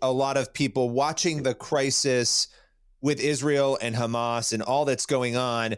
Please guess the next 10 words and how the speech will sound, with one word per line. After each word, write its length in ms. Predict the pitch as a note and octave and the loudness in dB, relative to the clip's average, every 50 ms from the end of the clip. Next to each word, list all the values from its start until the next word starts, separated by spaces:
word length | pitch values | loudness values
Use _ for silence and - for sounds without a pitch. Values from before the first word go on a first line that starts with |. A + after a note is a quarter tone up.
| - - _ _ _ _ _ _ | -8 -14 _ _ _ _ _ _
are 320 | - C#3+ C#3 C#3 C#3 C#3 C3 | 0 2 2 4 2 0 0
these 320 | C3 C#3+ C#3+ C3 B2+ - | 0 2 2 2 2 0
claims 480 | - - - F#3 F3+ F3+ F3+ F3+ D#3+ C#3+ | -2 -2 0 0 0 0 0 0 0 0
and 120 | D3+ C#3 | 0 0
reports 580 | C3+ C3 B2+ - - D3+ D3 C#3 C3+ C3 - - | -2 -2 -2 -2 -2 0 2 2 0 0 -2 -2
of 200 | - C#3+ A#2+ G2+ | -2 -2 -2 -2
Hamas 640 | A#2 C3+ C3 C3 C#3 C#3+ C#3+ C#3 C#3 C3 - - - | -4 -4 -2 -2 -2 0 0 0 -2 -2 -4 -6 -6
using 520 | C3+ A#2+ B2 D3 D#3 D#3 C3+ D3 C#3+ C#3 | -4 0 2 2 4 2 2 0 0 -2
human 460 | C3+ A#2 A2 D3+ E3 D#3 D3+ D3 C3+ | -2 -2 -2 -2 0 0 0 0 0
beings 580 | A#2 C3 C3 C3 C3 C3 B2+ B2 B2+ B2 A#2 - | 0 0 0 0 0 0 0 -2 -2 -2 -2 -2